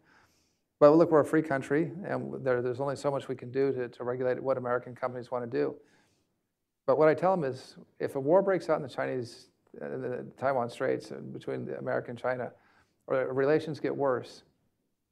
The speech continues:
there are gonna be heavy economic sanctions. I mean, the, the toolkit that America has immediately in a war is economic sanctions, uh,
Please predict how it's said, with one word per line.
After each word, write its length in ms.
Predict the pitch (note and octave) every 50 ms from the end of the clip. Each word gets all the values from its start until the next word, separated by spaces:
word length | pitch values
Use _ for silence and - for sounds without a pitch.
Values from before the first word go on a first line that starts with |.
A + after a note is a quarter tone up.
| _ _ _ _ _ _ -
there 100 | D3+ F3
are 40 | E3
gonna 120 | G3 F3+
be 80 | D3 A2+
heavy 300 | G2+ C#3+ D#3 D3+ C#3+ C#3
economic 400 | C3 C#3 C#3 B2 A#2 A#2 A#2 A2+
sanctions. 580 | - B2+ A#2 A#2 A2+ - G2+ A2+ A#2 - - - - -
I 60 | - C3
mean, 180 | B2+ B2 A#2+
the, 140 | A#2 A#2+ A#2+ - - _ - - _ _ -
the 80 | - -
toolkit 420 | - - F3+ F#3 F3+ - F3 E3+
that 100 | D#3+ C#3+
America 380 | C3+ C3 C3 C3 C3+ C3 - A#2+
has 420 | A#2+ A#2+ A#2+ A#2+ A2+ A#2 - - - - - _ _ -
immediately 460 | C#3 B2 C3 C#3+ C#3+ C#3+ C3+ B2 B2+
in 60 | B2
a 60 | A#2
war 420 | A2+ A#2 A#2 A2+ A2+ A2+ B2 - - -
is 220 | - A#2 A2 -
economic 440 | C3+ C3 A#2 - C3 A2+ A2 A2 G#2
sanctions, 520 | - A#2 A2+ A2+ - - - - _ - _ _ _ _ _ _ _ _ _ _ - -
uh, 80 | -